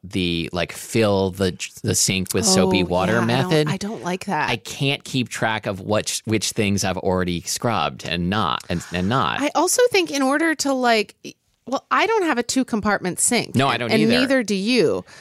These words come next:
Speaker 2: So
Speaker 1: If I had that, then maybe.
Speaker 2: what would be the utility for me with a one compartment sink of filling the entire sink with water?
Speaker 1: Well, you could give your pot-bellied pig a bubble bath, but other than that,
Speaker 2: Hmm.
Speaker 1: n-, probably nothing.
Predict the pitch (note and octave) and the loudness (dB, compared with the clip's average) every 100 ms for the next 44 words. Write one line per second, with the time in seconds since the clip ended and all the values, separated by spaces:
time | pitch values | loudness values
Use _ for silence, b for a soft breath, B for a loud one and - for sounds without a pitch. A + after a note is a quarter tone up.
0 | B B - - C#4 C4 B3+ B3+ E3 D3+ | B B -2 2 4 6 6 6 4 0
1 | A#3 G3+ D#3 E3 C3 - G2 A#2+ A2+ G2+ | -2 -2 0 0 -2 -4 -2 0 0 0
2 | F2+ - - - - A3+ E4+ E4+ G#4+ G#4+ | 0 -4 -12 -14 -4 2 2 4 0 2
3 | F4 F4 F4 D4 D4+ - C#4+ C#4 B3+ A#3+ | 2 4 4 2 2 2 2 2 0 -2
4 | - A3+ G3+ G3 A#3 A#3+ F#3+ F3 F3+ E3+ | -4 -2 0 0 0 0 0 0 0 0
5 | F#3+ G#3+ A#3 A3 F#3+ G3 - F3+ D#3+ - | 2 0 0 -2 0 0 0 -4 -4 -2
6 | A3 G3+ D#3+ - F3+ - G#3 G3+ G3 G3 | 0 0 0 -6 -8 0 2 2 0 0
7 | F3+ E3 - G3 F#3 F3+ - F#3 E3 E3 | -2 -4 -6 -2 0 0 0 -4 -4 -8
8 | E3 D#3+ B2 E2 - E3 E3+ E3 E3 C3 | -4 -2 -2 -2 0 2 2 2 0 2
9 | E3 D#3 D3 - A#2 B2 A#2 B2 G#2 - | 2 4 2 0 -2 -2 2 2 2 0
10 | A2+ G#2+ F2 E2 E2 A#2 B2 C3+ D3+ F3 | 0 0 0 0 0 0 2 2 2 0
11 | - G#2 A#2+ C3+ G#2 G2 G#2 F#2 D#2 G3+ | 0 0 2 2 2 2 0 0 -2 -4
12 | F#3+ F3 E3+ F#3+ - - G#2+ G#2+ E2+ D2 | -6 -4 -2 -2 -2 -2 0 0 -4 -4
13 | G2 G2+ C2 E2+ | -2 -2 -6 -10